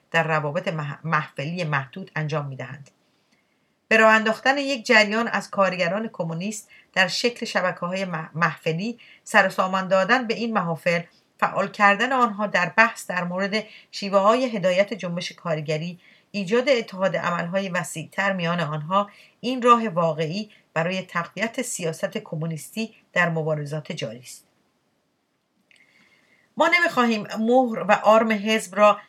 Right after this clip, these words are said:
به اعتراضات کارگری بکوبیم. ما می‌خواهیم در جهان واقعی اعتراضات کارگری به طور روزافزونی از رهبری کمونیستی برخوردار شوند. ما می‌خواهیم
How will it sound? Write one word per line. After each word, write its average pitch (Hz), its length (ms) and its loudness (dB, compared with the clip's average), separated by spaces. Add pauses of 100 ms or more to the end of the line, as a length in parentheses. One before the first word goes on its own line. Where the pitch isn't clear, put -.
(120)
به 160 80 0
اعتراضات 175 580 0
کارگری 165 500 -2
بکوبیم. 156 640 -4 (280)
ما 269 100 6
می‌خواهیم 214 540 0 (240)
در 202 140 8
جهان 196 420 2
واقعی 180 640 0 (220)
اعتراضات 190 640 -2
کارگری 165 640 0
به 180 120 -8
طور 190 200 -6
روزافزونی 185 1000 -6 (240)
از 165 200 -4
رهبری 175 440 -2
کمونیستی 160 800 -6
برخوردار 156 520 2
شوند. - 460 -12 (920)
ما 208 100 4
می‌خواهیم 208 640 0